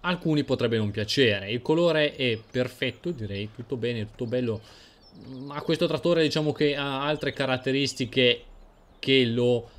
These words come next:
rendono abbastanza particolare. Direi che possiamo iniziare subito da questo, questo trattoronzo qua, che potete vedere già all'interno che ci sono un po' di dettagli, un po' di illuminazioni, un po' di leve qua e là.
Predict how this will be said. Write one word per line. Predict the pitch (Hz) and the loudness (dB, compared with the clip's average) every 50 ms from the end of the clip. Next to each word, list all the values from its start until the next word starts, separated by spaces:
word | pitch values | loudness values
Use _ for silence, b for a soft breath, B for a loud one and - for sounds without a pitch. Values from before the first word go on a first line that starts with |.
| B B B _ _ - - | B B B _ _ -16 -4
rendono | - - - 143 147 147 139 135 131 123 | -2 0 2 2 2 2 0 0 0 0
abbastanza | 110 120 110 - - 135 139 131 - 120 113 | 0 0 -2 -2 -4 -6 -6 -4 -4 -4 -2
particolare. | - 127 127 127 - 120 107 - 127 123 123 123 110 104 101 98 101 104 | 0 -2 -2 -2 -2 -6 -6 -2 -2 0 0 0 -2 -2 -2 -4 -4 -2
Direi | 113 135 151 180 190 190 185 | 0 0 2 2 2 2 0
che | - 185 165 | 0 -2 -2
possiamo | 170 156 - 180 170 170 | -2 -2 -4 -2 -4 -4
iniziare | 165 151 - 170 160 143 | -4 -4 -4 -4 -4 -4
subito | - - - 180 156 147 131 127 113 | -4 -2 -2 -2 -2 -2 -2 -2 -4
da | 110 107 | -4 -4
questo, | - - 156 160 - - - 131 117 107 B B B B B _ | -4 -4 -4 -4 -4 0 0 0 0 0 B B B B B _
questo | - 170 180 185 226 | 0 0 2 4 4
trattoronzo | 208 208 185 190 190 196 208 202 214 | 2 2 2 2 2 2 2 2 2
qua, | 151 123 120 120 | 2 2 2 2
che | - 151 | 0 0
potete | - 202 190 247 247 | -2 0 0 2 4
vedere | 240 233 233 226 185 139 | 4 6 6 4 4 2
già | 120 143 180 | 2 0 0
all'interno | 208 226 233 220 208 - 202 190 175 160 147 131 123 135 143 B B B B B B B B | 0 0 0 -2 2 4 6 8 8 6 6 4 0 -2 -2 B B B B B B B B
che | - 160 | -8 -6
ci | - - - | -4 -4 -4
sono | - 196 - 196 | -2 0 0 0
un | - - | -2 4
po' | - 156 165 156 | 4 6 6 6
di | 131 131 139 135 | 4 2 -2 0
dettagli, | 120 131 143 147 147 - _ - 107 101 101 98 95 98 98 101 107 | 2 4 4 2 2 -2 _ -6 -4 -4 -4 -4 -4 -4 -2 -2 -2
un | 113 110 110 | -2 -2 -2
po' | 135 135 135 | -2 -2 0
di | 127 127 123 123 123 | 0 0 2 2 0
illuminazioni, | 120 117 113 113 113 110 110 107 110 - 185 190 185 160 135 127 120 | 0 -2 -2 -4 -2 -4 -4 -4 -4 -2 -2 0 0 0 -2 -2 -4
un | 113 | -4
po' | 110 139 131 117 | -4 -2 -2 0
di | 117 120 | 0 0
leve | 139 165 175 151 123 117 117 - | 0 2 2 2 2 2 -2 -2
qua | - 151 139 120 | -2 0 0 0
e | 113 | 0
là. | 135 160 147 107 | 0 -2 -2 -4